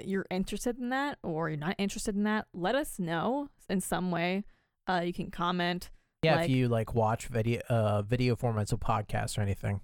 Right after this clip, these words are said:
Speaker 1: Yeah, but if you, like, you know, just comment on our page or something, like, on one, on one of our posts, whatever. Um, you can even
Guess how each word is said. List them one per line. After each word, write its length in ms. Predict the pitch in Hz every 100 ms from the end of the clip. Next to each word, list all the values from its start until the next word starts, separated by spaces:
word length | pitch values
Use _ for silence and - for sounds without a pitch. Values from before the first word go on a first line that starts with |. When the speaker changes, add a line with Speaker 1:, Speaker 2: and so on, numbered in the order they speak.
| -
Speaker 1:
Yeah, 240 | - 85 165
but 220 | 185 180
if 180 | 185 185
you, 160 | 233
like, 260 | 208 175 175
you 40 |
know, 120 | 165 160
just 160 | -
comment 320 | - 160 170 -
on 80 | 165
our 100 | 160
page 320 | - 165 175
or 60 |
something, 480 | 175 175 170 175 170
like, 160 | 170 170
on 100 | 160
one, 120 | 175
on 140 | 165 165
one 120 | 175
of 60 | 175
our 80 |
posts, 460 | 170 302 285 - -
whatever. 420 | 196 208 208 202 208 - _ _ -
Um, 300 | 180 170 165
you 60 | 170
can 180 | 165 -
even 360 | 185 175 165